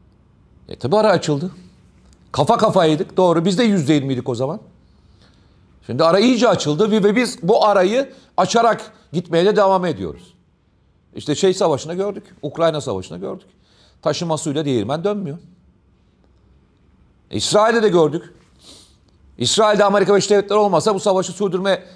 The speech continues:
imkan ve kabiliyetine sahip değil. Bütün savaşlarda görüyoruz. Başka bir ülkeden sipariş vererek mühimmat almanın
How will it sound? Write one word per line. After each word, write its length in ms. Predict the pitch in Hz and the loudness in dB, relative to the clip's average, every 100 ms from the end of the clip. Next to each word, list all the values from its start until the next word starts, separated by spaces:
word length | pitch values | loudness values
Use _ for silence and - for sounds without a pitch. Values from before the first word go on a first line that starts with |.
| - | -10
imkan 360 | 175 170 214 | -6 -2 0
ve 60 | 202 | 0
kabiliyetine 480 | 185 170 156 175 165 | 0 0 0 -4 -4
sahip 380 | 160 131 180 - | -2 -2 -2 -10
değil. 280 | 208 - _ _ _ _ _ _ _ _ _ _ _ | -14 -14 _ _ _ _ _ _ _ _ _ _ _
Bütün 220 | 196 339 | -4 -2
savaşlarda 520 | - 262 226 196 214 233 | 2 2 2 0 -2 -2
görüyoruz. 540 | 269 285 208 117 - _ _ - _ - | -2 -4 -4 -6 -18 _ _ -20 _ -2
Başka 400 | 208 - 302 294 | -2 0 -2 -2
bir 160 | 262 | -4
ülkeden 340 | 196 214 208 190 | -2 0 0 -2
sipariş 540 | - 220 208 254 - | -4 0 0 0 -2
vererek 380 | 220 202 185 156 | 0 0 -2 -4
mühimmat 500 | 190 214 226 247 - | -4 -2 0 -2 0
almanın 560 | 185 214 202 180 156 | 0 0 0 -2 -2